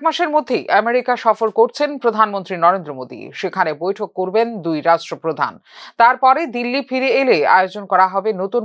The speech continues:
মুখ্যমন্ত্রী শপথ গ্রহণ অনুষ্ঠান। বাকি রাজ্যের মতো দিল্লিতেও বিধানসভা নির্বাচনে প্রচারের নেতৃত্বে ছিলেন নরেন্দ্র মোদী। দিল্লি বিজেপির সভাপতি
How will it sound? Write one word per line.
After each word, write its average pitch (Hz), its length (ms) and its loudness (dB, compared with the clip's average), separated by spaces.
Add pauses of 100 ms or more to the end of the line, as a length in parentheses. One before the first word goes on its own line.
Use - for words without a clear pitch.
মুখ্যমন্ত্রী 196 480 -6
শপথ 156 300 -2
গ্রহণ 156 240 -4 (120)
অনুষ্ঠান। - 380 -8 (200)
বাকি 254 180 0 (100)
রাজ্যের 294 320 0
মতো 311 140 0 (100)
দিল্লিতেও 294 440 0 (140)
বিধানসভা 226 540 -2
নির্বাচনে 220 460 0
প্রচারের 208 400 0
নেতৃত্বে 233 460 -6
ছিলেন 170 220 0 (100)
নরেন্দ্র 156 360 2
মোদী। 113 180 -12 (340)
দিল্লি 254 300 2
বিজেপির 254 380 0
সভাপতি 226 400 2